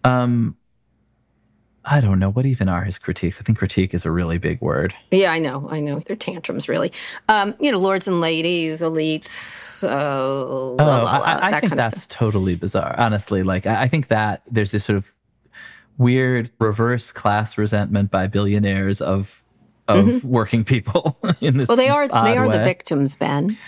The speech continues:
Speaker 2: They are the
Speaker 1: Yeah.
Speaker 2: victims.
Speaker 1: I mean,
Speaker 2: They're
Speaker 1: I
Speaker 2: in
Speaker 1: d-,
Speaker 2: pain.
Speaker 1: that
Speaker 2: He's in
Speaker 1: said,
Speaker 2: pain.
Speaker 1: I do think the much narrower thing that reporters came to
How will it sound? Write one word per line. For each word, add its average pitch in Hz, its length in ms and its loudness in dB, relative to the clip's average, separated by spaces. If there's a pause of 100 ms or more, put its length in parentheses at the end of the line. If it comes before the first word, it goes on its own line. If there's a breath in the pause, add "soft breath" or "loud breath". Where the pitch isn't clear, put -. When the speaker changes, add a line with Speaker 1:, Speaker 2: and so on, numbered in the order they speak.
Speaker 2:
They 185 120 2
are - 80 2
the 127 80 6
Speaker 1:
Yeah. 104 180 4
Speaker 2:
victims. - 420 -2
Speaker 1:
I 151 40 4
mean, - 100 2
Speaker 2:
They're 233 80 4
Speaker 1:
I - 20 4
Speaker 2:
in 233 60 0
Speaker 1:
d-, - 60 -8
Speaker 2:
pain. 233 340 0 (160 soft breath)
Speaker 1:
that 220 140 4
Speaker 2:
He's 247 140 2
in 233 60 6
Speaker 1:
said, 202 120 6
Speaker 2:
pain. 233 100 4
Speaker 1:
I 160 80 2
do 196 160 -2
think 170 240 -2
the 123 80 2
much 127 260 -2
narrower 107 520 0
thing 92 420 0
that 92 280 -2 (920 loud breath)
reporters 104 1160 0 (840)
came 117 380 2
to 101 220 -2